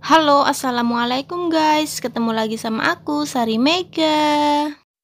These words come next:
Alhamdulillah, Masya Allah, Tabarakallah. Ini video dibuat pada kemarin, tanggal lima Agustus dua ribu dua puluh empat.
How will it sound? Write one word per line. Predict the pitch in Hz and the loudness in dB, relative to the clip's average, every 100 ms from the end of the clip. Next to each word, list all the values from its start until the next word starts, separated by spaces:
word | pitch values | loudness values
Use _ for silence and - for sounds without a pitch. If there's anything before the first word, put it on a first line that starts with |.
| _ | _
Alhamdulillah, | 277 277 294 262 247 254 277 | 2 4 4 4 4 0 2
Masya | 269 269 269 240 | 2 2 0 0
Allah, | 247 | -2
Tabarakallah. | 247 226 226 220 220 208 202 196 196 208 226 269 - _ _ _ _ _ _ _ _ - - - | -2 -2 -4 -4 -6 -4 -4 -2 -2 0 0 -2 -6 _ _ _ _ _ _ _ _ -20 -20 -2
Ini | 277 285 294 | 2 2 0
video | 277 233 277 | -4 0 0
dibuat | 254 202 202 214 214 233 269 285 _ _ | 0 -4 -4 -4 0 2 2 0 _ _
pada | - 226 220 214 214 214 214 214 | -4 -2 -2 -2 -2 -2 -4 -6
kemarin, | 208 226 214 214 208 208 247 | -6 -4 -2 -2 -4 -4 -4
tanggal | 254 220 214 208 220 240 | -4 -4 -4 -2 -2 -2
lima | 220 220 170 | -4 -2 -2
Agustus | 190 202 196 - 220 - | -4 -6 -8 -10 -12 -6
dua | 214 202 | -4 0
ribu | 208 190 214 | -2 -2 -6
dua | 208 214 202 | -2 -2 -2
puluh | 208 196 | -4 -6
empat. | 190 180 175 202 | -6 -6 -4 -4